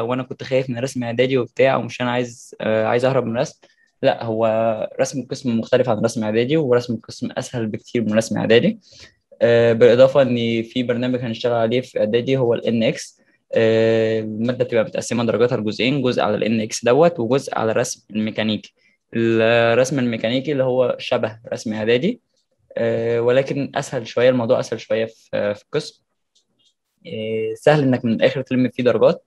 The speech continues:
حتى لو أنت بتكره الرسم أو بتاع، آه، وكده كده الرسم مش هيبقى معاك غير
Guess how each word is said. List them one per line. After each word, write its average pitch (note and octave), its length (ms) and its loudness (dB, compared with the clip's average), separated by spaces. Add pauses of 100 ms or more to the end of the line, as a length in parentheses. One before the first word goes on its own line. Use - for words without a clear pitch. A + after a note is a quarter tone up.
(240)
حتى B2 240 -4
لو B2 140 2
أنت B2 120 -2
بتكره A#2+ 300 -6
الرسم A2+ 380 -4
أو G#2+ 120 -6
بتاع، B2+ 640 0
آه، A2 340 -2
وكده A#2 260 -2
كده A#2+ 240 0
الرسم A#2+ 420 -4
مش A2 180 -6
هيبقى A2 120 -4
معاك A2+ 240 0
غير A2 340 -2